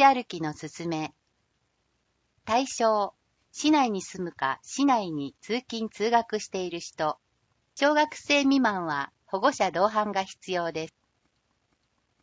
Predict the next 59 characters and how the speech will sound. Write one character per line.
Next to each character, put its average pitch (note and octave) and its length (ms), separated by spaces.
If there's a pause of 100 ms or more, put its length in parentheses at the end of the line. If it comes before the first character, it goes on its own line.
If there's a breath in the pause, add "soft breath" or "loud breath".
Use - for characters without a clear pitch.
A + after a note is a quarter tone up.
(140)
内 A#3+ 280
容、 A3+ 360 (880)
歴 G#3+ 320
史 - 100
と B3+ 100
自 A#3+ 180
然 B3+ 240
に C4 100
触 B3 120
れ A#3 120
合 A3 100
い G#3+ 80
な G3+ 120
が E3+ 120
ら、 D3 220 (360)
ち D4 100
ょ D4+ 40
っ - 20 (120)
と F#3 140
気 - 180
に A3+ 100
な A#3 100
る F3+ 100
ス - 160
ポ - 80
ッ A#3 80 (100)
ト F3+ 80
や D3+ 260
横 E3 260
道 A#3+ 120 (220)
を G3 40
見 G3+ 120
つ - 80
け G3 120
て F#3 120
歩 E3+ 180
き E3 160
ま E3 160
す。 - 240 (1200)
時 A#3+ 360
と E3+ 120
こ G#3 160
ろ、 G3 240 (800)
十 B3 120
一 C#4+ 240
月 B3+ 300
十 B3 220
日 A#3 180
土 A3 120
曜 A#3+ 220
日、 C3 260 (280)
九 - 160
時 - 140
か E3+ 120
ら C3+ 240
十 G3+ 180
四 B3 160
時 A3+ 120
頃、 F3 360